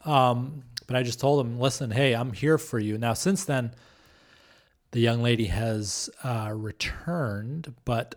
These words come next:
um, anyway, all this, again, is just simply to say, if I sound like a broken record, you are the neighborhood chaplain. You are the neighborhood chaplain.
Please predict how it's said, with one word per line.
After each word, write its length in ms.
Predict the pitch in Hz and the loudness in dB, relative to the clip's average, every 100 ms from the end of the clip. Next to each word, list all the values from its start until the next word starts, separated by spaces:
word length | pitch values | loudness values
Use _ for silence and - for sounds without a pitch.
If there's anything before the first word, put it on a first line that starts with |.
| - | -10
um, 540 | 147 127 120 113 107 - _ _ - - | -2 2 4 2 -4 -10 _ _ -12 0
anyway, 380 | 208 226 165 143 - | 4 6 6 4 0
all 240 | - 185 240 | 2 4 6
this, 240 | 214 - | 4 2
again, 360 | 160 208 185 139 | 2 4 4 4
is 280 | 156 127 | 0 -2
just 300 | - 190 185 | 2 2 2
simply 360 | - 190 196 196 | 2 0 2 2
to 80 | 175 | 2
say, 400 | - 151 110 - - _ | 2 2 2 -2 -14 _
if 160 | 147 117 | -6 -2
I 100 | 117 | 0
sound 260 | - 170 | 2 4
like 160 | 185 165 | 4 2
a 40 | |
broken 400 | 156 160 160 156 | 2 2 2 -2
record, 460 | 143 120 - 117 117 - - - _ | -2 -4 -4 -8 -10 -18 -20 -20 _
you 840 | 127 117 135 185 214 226 226 208 - _ - | -8 -6 0 4 4 4 2 -2 -6 _ -2
are 760 | 196 196 151 120 113 123 160 156 _ _ _ _ _ - | 4 6 6 4 2 0 -4 -8 _ _ _ _ _ -12
the 260 | 110 123 | -4 -2
neighborhood 1120 | 123 120 123 139 160 151 151 127 143 143 123 - _ | 0 0 0 2 0 0 -2 -2 -4 -4 -4 -10 _
chaplain. 640 | - 131 120 120 113 143 143 | -10 -8 -10 -10 -14 -14 -6
You 340 | 127 175 202 | 2 4 4
are 200 | 175 170 | 4 4
the 120 | 180 | 4
neighborhood 420 | 170 180 170 160 143 | 2 0 2 0 0
chaplain. 540 | 165 156 151 117 104 | 2 2 2 -6 -8